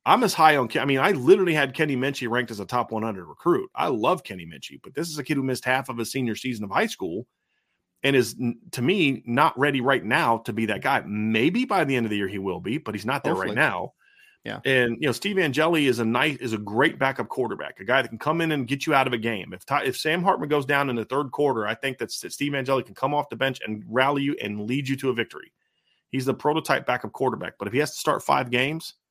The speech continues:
Speaker 1: and it happens to be during that stretch where they play U S C and Ohio State, I'm not nearly as comfortable about winning those football games now because I don't think he's a guy that's gonna go out there and make the plays you need to make to win those football games.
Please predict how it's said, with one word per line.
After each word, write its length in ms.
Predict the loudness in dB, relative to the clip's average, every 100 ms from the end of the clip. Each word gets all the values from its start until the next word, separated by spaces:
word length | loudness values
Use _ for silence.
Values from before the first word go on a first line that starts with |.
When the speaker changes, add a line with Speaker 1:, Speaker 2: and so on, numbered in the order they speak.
| _ _ _ _ -8
Speaker 1:
and 100 | 0
it 20 |
happens 280 | 2 2 2
to 40 |
be 100 | 0
during 180 | 2 2
that 140 | 2 0
stretch 300 | 0 0 0
where 100 | -2
they 60 |
play 120 | 2
U 280 | 2 2 2
S 140 | 2 0
C 100 | 0
and 100 | 2
Ohio 220 | 2 0
State, 400 | 0 0 0 -4 _ _ -18 -6
I'm 160 | 0
not 160 | 0 2
nearly 180 | 2 0
as 100 | 0
comfortable 380 | -4 -4 -4
about 220 | -2 -2 -2
winning 180 | -4
those 140 | -6 -8
football 260 | -12 -12
games 240 | -14 -16 -18
now 160 | -18 -20 _ _ _ _ _ _ -2
because 180 | 4
I 60 | 6
don't 160 | 4 2
think 140 | -4
he's 100 | -2
a 40 | 0
guy 100 | 0
that's 140 | 0
gonna 140 | -2
go 60 | 0
out 100 | 0
there 100 | -2
and 80 | 0
make 200 | -2 -2
the 100 | -8
plays 380 | -2 0 0 -2
you 80 |
need 180 | -6 -4
to 40 | -4
make 220 | -6 -6
to 80 | -8
win 180 | -8 -8
those 160 | -10
football 360 | -6 -6 -6 -10
games. 340 | -12 -18 -18